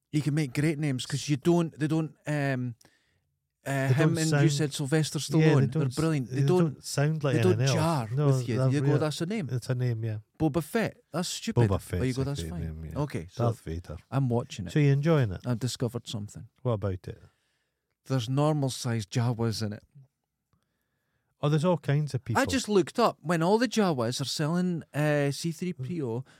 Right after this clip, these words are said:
Speaker 1: and R two D two, and the wee red one
Speaker 2: Ah, there's a
Speaker 1: explodes 'cause
Speaker 2: normal,
Speaker 1: he's motivated
Speaker 2: ah,
Speaker 1: bursts, right?
Speaker 2: ah.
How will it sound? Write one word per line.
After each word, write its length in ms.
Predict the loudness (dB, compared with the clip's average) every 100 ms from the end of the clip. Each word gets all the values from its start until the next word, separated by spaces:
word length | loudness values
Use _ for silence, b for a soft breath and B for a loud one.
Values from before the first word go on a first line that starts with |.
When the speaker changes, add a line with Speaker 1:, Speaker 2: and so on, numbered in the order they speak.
| b -4
Speaker 1:
and 140 | 0
R 100 | 0
two 180 | -2 -4
D 160 | -4
two, 160 | -6 -6
and 80 | -4
the 40 |
wee 120 | -2
red 220 | -2 -2 -2
one 140 | 0
Speaker 2:
Ah, 40 |
there's 140 | 2 2
a 20 |
Speaker 1:
explodes 340 | 0 -4 0
'cause 120 | 0 2
Speaker 2:
normal, 160 | 2 2
Speaker 1:
he's 160 | 0 0
motivated 400 | -2 -2 -2 -2
Speaker 2:
ah, 140 | -2
Speaker 1:
bursts, 360 | -6 -8 -14 -16 _ -12
right? 180 | -6
Speaker 2:
ah. 180 | -4 -6